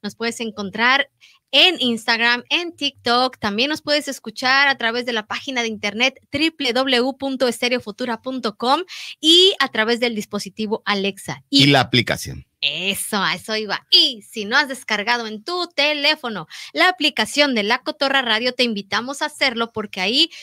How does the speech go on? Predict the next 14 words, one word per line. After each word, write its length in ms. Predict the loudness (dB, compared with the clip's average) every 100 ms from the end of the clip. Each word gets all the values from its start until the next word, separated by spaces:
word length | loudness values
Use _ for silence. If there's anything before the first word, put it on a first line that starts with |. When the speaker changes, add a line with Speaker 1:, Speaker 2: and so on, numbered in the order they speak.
| -8
Speaker 1:
cuando 300 | 0 0 2
la 120 | 0
descargues, 580 | 0 -4 -4 -4 -4 -6
vas 180 | -6 -8
a 20 |
encontrar 600 | -8 -6 -6 -2 0 0
dos 260 | -4 -6 -6
estaciones, 640 | -6 -6 -6 -4 -4 -4
La 220 | 0 0 0
Cotorra 480 | -4 -4 -2 -2
Radio 380 | -2 -2 -2 -6
y 180 | -6 -6 -6
Estéreo 380 | -8 -6 -6
Futura. 400 | -8 -12 -12 -14